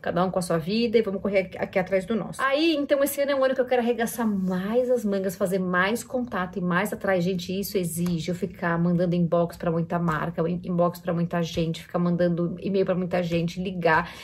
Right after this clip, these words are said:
ter que ir mais em evento, contactar pes-, é, contatar pessoas. Envolve, assim, muito mais esforço do que eu já fiz ano passado, que já foi muito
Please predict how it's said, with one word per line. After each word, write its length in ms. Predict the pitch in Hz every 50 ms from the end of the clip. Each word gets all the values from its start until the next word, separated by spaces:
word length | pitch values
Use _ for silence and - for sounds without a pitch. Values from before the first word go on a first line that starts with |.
| - - -
ter 140 | _ 240 233
que 120 | 240 - 208
ir 20 |
mais 260 | 202 190 190 175 170
em 140 | 190 185 180
evento, 400 | 170 160 160 180 175 170 170 -
contactar 520 | - 220 190 - 208 208 - - 214 202
pes-, 260 | - 208 190 180 - -
é, 440 | - 202 196 190 185 180 180 180
contatar 320 | 175 190 202 196 202 196 202
pessoas. 720 | 208 190 - - - 202 202 196 196 196 196 196 175 - - - - - - - - - - - - - - - - - - - - - - -
Envolve, 240 | 240 214 277 277 294
assim, 260 | 302 294 - 262 269
muito 480 | 277 277 294 311 330 349 370 - 359 269
mais 180 | 262 262 247
esforço 800 | 254 262 - - - 254 226 220 214 208 - - - 240 226 - - - - - - -
do 180 | - 180 170 208
que 120 | - -
eu 40 | 208
já 120 | 196 208 175
fiz 140 | 208 208
ano 120 | 220 202 190
passado, 300 | 208 180 190 208 196 190
que 80 | 208
já 100 | 202 202
foi 160 | 185 - 220 233
muito 420 | 214 180 160 156 - - -